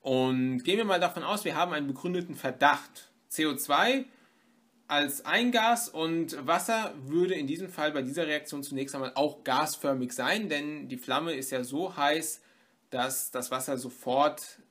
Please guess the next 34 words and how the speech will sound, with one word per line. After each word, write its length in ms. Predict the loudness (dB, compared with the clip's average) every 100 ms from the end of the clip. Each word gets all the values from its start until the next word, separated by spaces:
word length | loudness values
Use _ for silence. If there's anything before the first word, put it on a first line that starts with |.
| -20 -12
verdunstet 920 | -8 -4 -2 0 -2 -4 -2 -2 -2
und 380 | -8 -6 -6 -4
damit 260 | -4 -4
gasförmig 520 | -2 -2 -2 -6 -8 -6
vorliegt. 440 | -4 -4 -4 -2
Aber 180 | 2 2
es 120 | 0
würde 180 | -4 -2
dann 160 | -2
zum 140 | -2 2
Beispiel, 360 | 2 2 -4
wenn 120 | -4 -2
man 160 | -2
das 160 | -4 -6
durch 160 | -8
ein 80 | -8
Reagenzglas 680 | -8 -6 -6 -6 0 0 0
leiten 320 | -2 -2 -6
würde, 180 | -4 -6
irgendwo 400 | -6 -6 -4 -4
dann 160 | -2
wieder 200 | -2 -4
kondensieren. 880 | -4 0 0 0 -2 4 6 4 2
Also 180 | -8 -14
man 160 | -12 -8
würde 180 | -8 -6
dann 200 | -10 -8
sehen, 180 | -8
es 120 | -8 -6
bildet 420 | -2 -2 -2 -8
sich, 240 | -12 -10
bilden 280 | -4 -2 -2
sich 160 | -4 -2
Tröpfchen. 540 | -2 -2 -6 -6